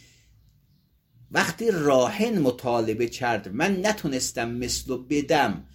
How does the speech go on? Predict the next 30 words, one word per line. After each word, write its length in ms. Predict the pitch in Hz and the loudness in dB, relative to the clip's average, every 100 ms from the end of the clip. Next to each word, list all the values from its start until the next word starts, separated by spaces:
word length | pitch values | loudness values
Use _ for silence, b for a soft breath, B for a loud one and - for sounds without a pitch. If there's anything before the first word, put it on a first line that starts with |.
| b b - - | b b -20 -8
اون 200 | 160 156 | -2 -2
موقع 560 | 156 151 151 156 180 92 | 4 6 4 2 -2 -2
قیمت 480 | 82 71 69 - | -10 -14 -16 -18
میاد، 480 | - 55 57 53 - - - - - - - - - - - - | -20 -18 -16 -16 -20 -20 -20 -20 -20 -20 -20 -20 -20 -20 -16 -2
و 100 | 120 | 2
الا 380 | 107 117 165 | 2 6 4
مثله. 680 | 185 139 - - 104 - 60 - - - - - - - - - - | 6 2 0 -4 -10 -16 -16 -18 -20 -20 -20 -20 -20 -20 -20 -20 -12
اگر 200 | 127 135 | -4 0
مطالبه 600 | 131 131 139 127 127 131 127 | 0 0 2 2 4 2 0
نکند 560 | 123 - 151 208 208 b b b - | -2 -4 2 2 2 b b b -6
مثله. 520 | 190 185 - 113 - _ _ _ _ - - | -2 -2 -4 -10 -16 _ _ _ _ -6 6
دو 160 | 214 | 6
ماه 220 | 185 151 - | 6 2 0
بعد 220 | 135 - | -4 -4
مطالبه 500 | 127 127 117 117 117 | -8 -6 -6 -6 -8
کرد، 300 | 131 117 - | -8 -8 -6
در 120 | 117 | -6
بازار 460 | 113 117 110 113 104 | -2 0 2 2 0
پیدا 380 | 113 104 113 | -2 0 0
شد، 260 | 117 190 202 | -2 -6 -6
من 140 | 165 | -6
مثلشو 480 | 170 196 - 104 98 | -2 -2 -4 -6 -6
باید 260 | 73 71 - | -8 -8 -10
بدم، 280 | 58 - - b b _ | -16 -14 -18 b b _
چون 460 | - 156 123 - - - | -8 -6 -6 -10 -8 0
در 160 | 107 | 0
ذمهٔ 580 | 104 107 107 120 170 190 | 0 0 0 0 -2 -2
من 260 | 185 190 180 | 0 0 2
مثل 420 | 208 214 - 101 | 4 4 0 -6
مونده. 500 | 92 87 78 71 | -6 -8 -8 -8